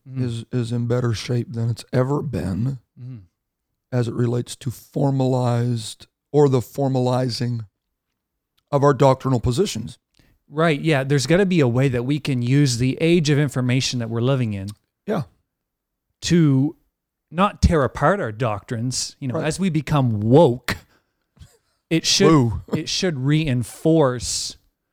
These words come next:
Speaker 1: what we believe in,
Speaker 2: Yeah.
Speaker 1: not tear it down.
Speaker 2: Right. Right. But I think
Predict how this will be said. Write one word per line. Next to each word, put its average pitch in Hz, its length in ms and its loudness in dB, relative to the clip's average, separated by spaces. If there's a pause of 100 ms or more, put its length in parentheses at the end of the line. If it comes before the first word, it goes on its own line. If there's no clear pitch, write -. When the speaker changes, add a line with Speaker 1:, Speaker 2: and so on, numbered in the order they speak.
(260)
Speaker 1:
what 139 200 -4
we 139 140 2
believe 117 420 2
in, 101 320 -4 (260)
Speaker 2:
Yeah. 208 160 0
Speaker 1:
not 175 240 -6
tear 156 200 0
it 131 120 -12
down. 110 300 -2 (100)
Speaker 2:
Right. 151 220 0 (1500)
Right. - 220 -6 (1800)
But 147 200 0
I 143 80 2
think 160 400 0